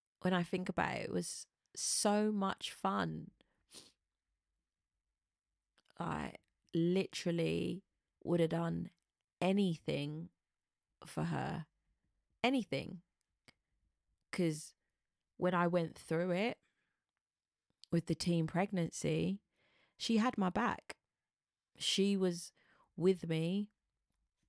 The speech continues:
when I very much had the loss.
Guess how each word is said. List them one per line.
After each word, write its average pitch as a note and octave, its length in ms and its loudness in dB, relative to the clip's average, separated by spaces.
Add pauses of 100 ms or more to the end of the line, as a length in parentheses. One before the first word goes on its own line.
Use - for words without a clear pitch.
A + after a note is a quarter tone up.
(380)
when E3 180 2
I E3 160 4
very E3 580 2
much - 760 -2 (2000)
had E3+ 280 -2
the D#3 80 -2
loss. G3 640 -2